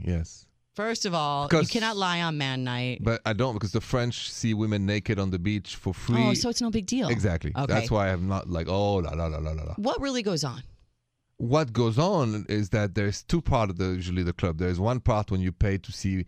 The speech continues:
Speaker 1: lovely women just dance, exotic dancing.
Speaker 2: Sure.
Speaker 1: And then there's the champagne room.
Speaker 2: What happens in there?
Speaker 1: You know
Speaker 2: Okay, now
Speaker 1: what
Speaker 2: keep it clean on the rendezvous.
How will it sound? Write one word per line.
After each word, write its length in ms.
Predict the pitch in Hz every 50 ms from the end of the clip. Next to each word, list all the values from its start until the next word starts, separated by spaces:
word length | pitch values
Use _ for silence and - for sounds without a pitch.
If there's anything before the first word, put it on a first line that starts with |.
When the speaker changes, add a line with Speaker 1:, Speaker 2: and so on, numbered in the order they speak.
| - - - - - - -
Speaker 1:
lovely 260 | 101 104 90 95 101
women 360 | 95 98 101 101 98 95 98
just 240 | 87 92 95 87 82
dance, 340 | - 98 92 113 139 147 -
exotic 380 | 110 85 85 98 92 90 87 76
dancing. 380 | - 90 98 101 - 165 180
Speaker 2:
Sure. 400 | 196 208 160 139 127 127 180 240 -
Speaker 1:
And 120 | 131 143 160
then 120 | 175 185
there's 200 | 180 175 170 151
the 80 | 147 147
champagne 440 | - - 165 160 143 - 151 139 127
room. 360 | 120 120 135 165 196 226 214 196 - _ - -
Speaker 2:
What 240 | 175 202 240 269 269
happens 420 | 254 285 285 277 - 277 262 220
in 240 | 247 233 202 180 160 143 147 143 139 151
there? 580 | 175 180 190 190 190 190 185 175 147 143 139 -
Speaker 1:
You 180 | 131 127 151 147
know 140 | 131 117 -
Speaker 2:
Okay, 80 | 170
now 100 | 175 165 135
Speaker 1:
what 80 | -
Speaker 2:
keep 200 | - 226 220 -
it 100 | 247 247
clean 520 | - - 285 277 254 190 156 156 170 180 196 _ _
on 140 | 151 156 156
the 80 | 165 180
rendezvous. 520 | 190 196 202 202 208 220 208 214 226 190